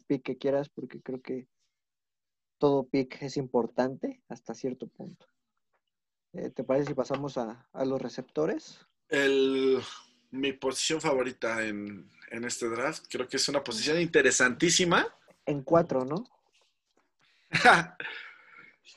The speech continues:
Speaker 2: Eh, oh, ¿qué decir de todos estos receptores? No, no, no. Si yo, si no tuviera que ser un top cinco, por lo menos los primeros tres serían top uno. O sea,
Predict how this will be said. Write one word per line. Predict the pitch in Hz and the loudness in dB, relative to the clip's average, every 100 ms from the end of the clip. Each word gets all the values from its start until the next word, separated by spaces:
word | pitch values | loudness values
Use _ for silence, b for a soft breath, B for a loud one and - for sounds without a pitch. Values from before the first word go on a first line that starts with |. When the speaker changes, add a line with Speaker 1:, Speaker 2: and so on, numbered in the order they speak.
| - | 2
Speaker 2:
Eh, | 123 123 123 123 117 120 B B - _ _ _ _ _ - | 8 10 10 8 6 2 B B -18 _ _ _ _ _ 4
oh, | 135 160 151 127 B B B B _ _ _ _ - | 8 10 10 6 B B B B _ _ _ _ 4
¿qué | 147 | 6
decir | 160 156 165 | 8 8 8
de | 160 | 6
todos | 156 175 165 | 6 8 8
estos | 165 175 151 | 6 4 4
receptores? | 127 120 127 143 127 120 | 4 4 6 8 8 6
No, | 131 135 135 | 2 2 0
no, | 135 143 | 0 0
no. | 147 147 143 139 131 - | 2 2 2 2 0 0
Si | - 143 | 0 6
yo, | 156 175 | 8 8
si | - 151 | 6 6
no | 160 | 8
tuviera | 185 185 | 10 8
que | 170 | 8
ser | - 165 | 4 4
un | |
top | 156 156 | 6 4
cinco, | - 160 156 170 | 6 4 6 4
por | 135 | 8
lo | 131 | 8
menos | 147 156 | 6 4
los | 131 | 2
primeros | - 135 147 135 | 2 6 6 6
tres | 147 147 | 6 6
serían | 131 127 139 123 | 6 6 4 6
top | 131 - - | 2 2 -2
uno. | 156 135 123 110 | 0 2 0 -2
O | |
sea, | - 117 107 110 | 2 2 2 -4